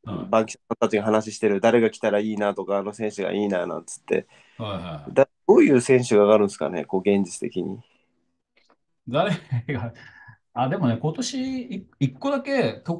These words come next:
Speaker 1: じゃあ得点が少ないから得点を上げなきゃいけないってな-、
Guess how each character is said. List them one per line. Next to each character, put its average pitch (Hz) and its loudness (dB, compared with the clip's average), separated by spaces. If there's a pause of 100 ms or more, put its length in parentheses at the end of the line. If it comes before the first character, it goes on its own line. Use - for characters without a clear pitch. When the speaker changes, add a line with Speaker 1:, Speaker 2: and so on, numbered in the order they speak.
Speaker 1:
じ - -6
ゃ - 0
あ - -4
得 - -8
点 196 -6
が 196 -6
少 - -10
な 185 -2
い 147 -4
か 120 -4
ら 110 -4
得 120 -12
点 127 -2
を 120 0
上 120 0
げ 127 -2
な 135 -4
き 120 -10
ゃ 92 -6
い 90 -8
け 95 -10
な 95 -8
い 92 -8
っ - -14
て 87 -12
な-、 85 -8